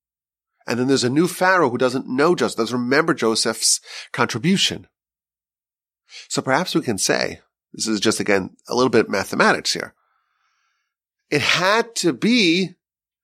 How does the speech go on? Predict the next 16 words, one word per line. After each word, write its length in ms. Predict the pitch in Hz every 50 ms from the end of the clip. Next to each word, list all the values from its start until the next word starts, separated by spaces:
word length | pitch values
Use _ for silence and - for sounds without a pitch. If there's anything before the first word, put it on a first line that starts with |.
| _ _ _
that 360 | - 117 147 143 147 143 - -
the 100 | 156 143
prophecy, 800 | 147 - _ - 175 170 196 214 - 214 180 - - 143 120
the 180 | 95 - 113 98
prophetic 540 | - - - - - - 175 185 180 127 101
dreams 640 | - 104 113 156 196 214 214 196 160 127 113 - - -
of 400 | 151 165 180 175 165 123 104 95
Joseph 560 | - 123 139 170 208 202 - - 120 104 - -
included 800 | - 202 190 160 - - 208 233 254 269 254 240 220 202 160 120
Jacob 440 | 107 170 190 214 208 208 190 151 135
bowing 340 | 165 156 170 180 180 180 170
to 180 | - - 269 254
him, 240 | 196 175 202 214 226 _ _ _
even 200 | 175 208 190 180
though 180 | 170 147 135 123
that's 440 | 110 131 139 143 - - - -